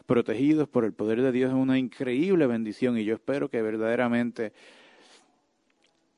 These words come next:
entendamos eso. No lo apre-, podemos apreciar completamente ahora, pero lo vamos a apreciar. Y otra bendición es la salvación. Y vamos a hablar más de esto, pero en el verso cinco, verso nueve.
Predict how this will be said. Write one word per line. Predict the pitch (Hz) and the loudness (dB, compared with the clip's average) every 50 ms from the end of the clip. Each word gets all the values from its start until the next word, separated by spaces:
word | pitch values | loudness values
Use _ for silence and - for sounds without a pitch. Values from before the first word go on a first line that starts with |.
| _ - _ _ | _ -20 _ _
entendamos | 131 127 117 - 120 110 107 110 123 139 135 123 | -2 -2 0 -2 -4 -2 0 2 2 4 2 2
eso. | 117 107 95 - 110 101 | 2 0 0 -2 -6 -6
No | 101 104 104 | -4 -2 0
lo | 113 120 113 | 0 2 2
apre-, | 131 135 123 117 | 2 0 -2 -2
podemos | - - 139 131 131 131 131 139 | 0 2 2 4 4 4 4 2
apreciar | 131 - 131 117 - 139 135 131 | 2 2 -2 -2 2 0 0 0
completamente | 135 127 117 - 131 131 - 131 127 120 117 117 110 131 | 0 -4 -4 -2 -4 -2 -2 0 0 0 0 0 2 4
ahora, | 120 113 107 104 101 104 98 | 4 6 6 4 4 2 0
pero | - 104 101 | 0 -2 -2
lo | 95 92 | -2 -2
vamos | 90 92 95 101 110 | -4 -4 -4 -4 -4
a | 110 | -4
apreciar. | - 113 113 - - 104 90 90 90 - - - - - - - - - - - - | -4 -4 -6 -6 -8 -12 -12 -10 -12 -12 -14 -20 -20 -20 -20 -20 -20 -20 -20 -16 -2
Y | - 110 | 0 0
otra | 110 - 110 117 | 2 4 4 4
bendición | 117 120 120 120 120 - - 113 104 101 104 110 | 4 4 4 2 2 2 2 2 2 2 0 -2
es | 107 104 104 | -2 0 0
la | 104 95 | 0 0
salvación. | - 117 107 107 107 101 - - 143 156 143 117 107 | 0 -2 0 0 0 -2 -2 -2 -4 -2 -2 -2 -2
Y | 101 | -2
vamos | 95 101 101 107 113 | -4 -4 -4 -2 -2
a | 110 | -2
hablar | 107 107 110 107 107 | 0 2 0 0 0
más | 104 104 107 107 | -2 -4 -4 -4
de | 104 | -6
esto, | 98 - - 101 | -6 -6 -8 -4
pero | 92 98 95 95 95 98 | -4 -2 -2 -2 -2 -4
en | 98 | -4
el | 95 95 | -6 -4
verso | 92 98 95 - - 107 95 | -4 -4 -4 -4 -6 -6 -6
cinco, | - - 110 110 110 - 110 | -4 -6 -6 -6 -4 -4 -2
verso | 98 98 95 - - 98 | -2 -2 -4 -6 -10 -10
nueve. | 92 95 107 110 107 104 104 104 104 | -8 -6 -6 -6 -6 -4 -6 -6 -8